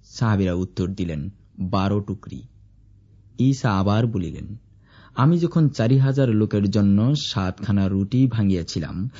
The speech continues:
তখন কত টুকরি রুটির টুকরা তোমরা কুড়াইয়া তুলিয়াছিলে?" তাহারা বলিলেন, "সাত টুকরি।"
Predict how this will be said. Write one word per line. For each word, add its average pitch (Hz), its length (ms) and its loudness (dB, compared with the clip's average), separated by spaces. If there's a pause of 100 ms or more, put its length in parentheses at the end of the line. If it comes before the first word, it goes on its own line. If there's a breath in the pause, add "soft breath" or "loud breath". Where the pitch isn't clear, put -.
(180 loud breath)
তখন 110 380 0
কত 120 220 0
টুকরি 170 400 0
রুটির 151 480 4
টুকরা 135 400 2
তোমরা 110 440 2 (120)
কুড়াইয়া 147 380 4
তুলিয়াছিলে?" 98 760 0 (520)
তাহারা 101 280 0
বলিলেন, 110 480 2 (200 soft breath)
"সাত - 520 -6
টুকরি।" - 400 -8